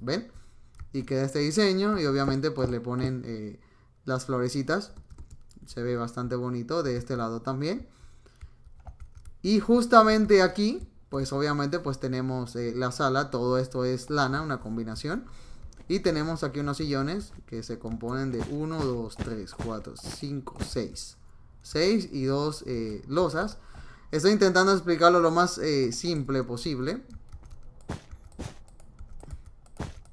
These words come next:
Y bueno, así es como se hace el sillón y dos slabs.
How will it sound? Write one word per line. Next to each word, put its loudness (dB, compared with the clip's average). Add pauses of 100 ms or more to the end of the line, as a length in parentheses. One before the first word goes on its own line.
(100)
Y -4
bueno, -4
así -2
es -4
como -6
se -4
hace -2
el 0
sillón -2
y -2
dos -2
slabs. -8